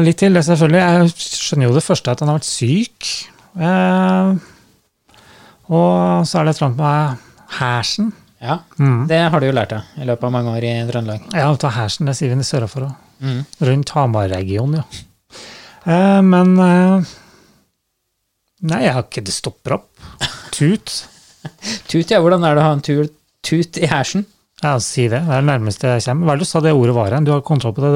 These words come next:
Speaker 1: du?
Speaker 2: Tre-,
Speaker 1: Trett?
Speaker 2: Trett, ja.
Speaker 1: Jeg har ikke peiling.
Speaker 2: Det er, eh, ikke å være trøtt og sliten, i hvert fall.
Speaker 1: Ok. Eh, trakt, da, eller?
Speaker 2: <laughs> Ja,
Speaker 1: Er
Speaker 2: det
Speaker 1: det
Speaker 2: er
Speaker 1: det?
Speaker 2: faktisk, eh, helt riktig.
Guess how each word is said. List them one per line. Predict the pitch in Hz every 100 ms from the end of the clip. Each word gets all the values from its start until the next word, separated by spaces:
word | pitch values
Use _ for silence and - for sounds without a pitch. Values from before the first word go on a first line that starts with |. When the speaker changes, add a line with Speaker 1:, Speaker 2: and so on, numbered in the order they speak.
| 180
Speaker 1:
du? | _ _
Speaker 2:
Tre-, | 151 135 151 _ _ -
Speaker 1:
Trett? | - 170 220 - - _
Speaker 2:
Trett, | 156 202 - -
ja. | 214 _ _ _ _ _ _ _ _ _ _ _ _ _ _ _ _ _ _ _ _ -
Speaker 1:
Jeg |
har | 135
ikke | - 107
peiling. | - 107 101 120 _ _ _ _ _ -
Speaker 2:
Det | 123
er, | 117 120 127
eh, | 127 127 127 139
ikke | 143 - 123
å |
være | 135 135 139 139 139
trøtt | 139 120
og | 135
sliten, | 139 113
i | 143
hvert | 151
fall. | 170 175 - -
Speaker 1:
Ok. | 131
Eh, | 151 165 _ _ _ - 127 117 117 113 -
trakt, | - 156 - - -
da, | 240
eller? | 214 165 _ _ _ _ -
Speaker 2:
<laughs> | - - - - _ _
Ja, | 120 151 294 - _ _ _ _ 120
Speaker 1:
Er |
Speaker 2:
det |
Speaker 1:
det | 110
Speaker 2:
er |
Speaker 1:
det? | 214 185
Speaker 2:
faktisk, | - 190 190 - -
eh, | 180 180 175 170
helt | 170 165
riktig. | 180 - 180